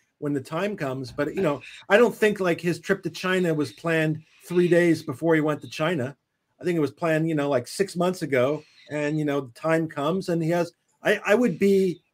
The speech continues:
shocked and disappointed if he didn't have an agenda.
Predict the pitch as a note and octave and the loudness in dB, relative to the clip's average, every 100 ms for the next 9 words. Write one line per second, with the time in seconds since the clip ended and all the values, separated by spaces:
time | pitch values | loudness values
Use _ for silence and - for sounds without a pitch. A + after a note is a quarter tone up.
0 | _ - - - A#3 A3 C3 - _ _ | _ -8 -6 0 4 4 2 -8 _ _
1 | _ _ _ D#3+ D3 F3 - - - A3 | _ _ _ 0 0 -2 -4 -10 -2 0
2 | A#3 F#2 - _ _ C3 B2+ C3+ A#2+ B2 | 0 -8 -12 _ _ -6 -2 -2 0 0
3 | A#2+ A2+ G#2 G#2+ F2 | 0 -4 -2 -6 -6